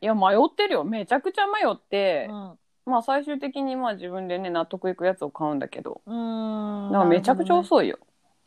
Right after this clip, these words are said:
Speaker 2: なるほどね。
Speaker 1: 買い物するの。<laughs> だからほんまにさ、私の方がなんか一般的に言われる男の人の買い物みたいな、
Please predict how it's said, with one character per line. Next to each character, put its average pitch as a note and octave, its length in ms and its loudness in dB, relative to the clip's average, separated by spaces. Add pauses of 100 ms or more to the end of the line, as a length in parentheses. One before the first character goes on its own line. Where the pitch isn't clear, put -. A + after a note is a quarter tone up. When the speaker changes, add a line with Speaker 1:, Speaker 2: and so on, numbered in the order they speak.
(160)
Speaker 2:
な C#4+ 120 6
る B3 40 -2
ほ - 40 -4
ど - 0 -
ね。 - 100 6
Speaker 1:
買 - 0 -
い - 0 -
物 - 0 -
す - 80 -6
る B3+ 80 4
の。 - 140 0
<laughs> D4 40 6 (580)
だ C4+ 120 8
か - 80 8
ら - 60 8
ほ - 60 4
ん - 40 4
ま G4+ 60 6
に A4+ 40 6 (300)
さ、 G4 260 6
私 F#4 260 -2
の A4 60 -8 (260)
方 F4+ 60 -2
が A3+ 120 -6
な G3 140 -12
ん G3+ 80 -16
か F#3 260 -4
一 G3+ 140 -12
般 B3 180 -2
的 A#3 240 -6
に A3+ 80 -6
言 A3 80 -6
わ G#3+ 100 -2
れ G#3+ 100 -6
る G3 120 -4
男 G#3 280 -8
の G#3 120 -8
人 F#3+ 120 -10
の E3 120 -4
買 F3+ 180 -6
い - 20 -2
物 E3+ 200 -2
み F3 160 -6
た C#3+ 120 -2
い C#3+ 60 -8
な、 E3+ 260 0